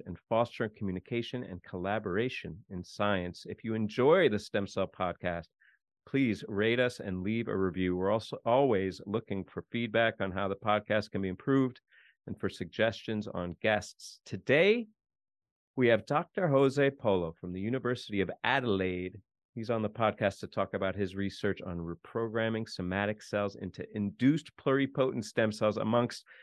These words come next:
many other research foci. We've also got our usual roundup of recent highlights and stem cell news. That's coming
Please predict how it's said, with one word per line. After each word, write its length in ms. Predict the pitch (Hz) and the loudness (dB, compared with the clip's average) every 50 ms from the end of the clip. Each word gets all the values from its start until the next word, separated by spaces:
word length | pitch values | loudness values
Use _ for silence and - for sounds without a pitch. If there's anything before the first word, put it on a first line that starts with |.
| - - _ _ _ - | -20 -20 _ _ _ -2
many 460 | 104 110 131 147 165 175 170 165 170 | 2 4 6 6 6 6 6 6 6
other 480 | - 156 147 143 110 110 98 87 - - _ _ _ _ _ _ _ _ _ _ _ _ _ _ | 8 8 8 8 8 6 6 4 2 -6 _ _ _ _ _ _ _ _ _ _ _ _ _ _
research 600 | - 113 113 107 - - 123 117 110 107 - - - _ | -6 -6 -6 -6 -2 2 4 4 4 2 -2 -10 -2 _
foci. 720 | - 123 120 113 - - 127 113 113 110 107 104 104 104 107 | 6 6 6 6 4 4 6 6 8 8 8 8 8 6 4
We've 180 | 107 117 117 | 2 2 4
also 260 | 135 139 127 - - 123 | 4 4 4 2 0 2
got 200 | 110 120 117 117 | 4 6 6 6
our 80 | 117 | 6
usual 320 | 120 123 107 117 113 107 104 | 4 4 2 2 2 4 4
roundup 480 | 107 107 110 107 107 104 104 - - | 6 6 6 6 6 4 2 2 0
of 100 | 101 92 | -2 0
recent 340 | 104 101 95 - - 95 90 | 0 -2 -2 -2 -2 -2 0
highlights 600 | 90 98 98 98 95 95 98 95 95 95 - - | 0 2 2 4 4 4 4 2 2 0 -4 -8
and 120 | 87 87 | -10 -10
stem 320 | 85 - - - 104 98 95 | -10 -12 -8 -6 -6 -6 -6
cell 260 | - - - 90 87 | -6 -6 -6 -4 -4
news. 220 | 87 87 85 80 | -4 -4 -6 -6
That's 220 | - 87 90 - - | -8 -8 -10 -10 -14
coming 480 | - - - 123 120 120 117 110 90 | -18 -10 -8 -6 -6 -6 -6 -8 -8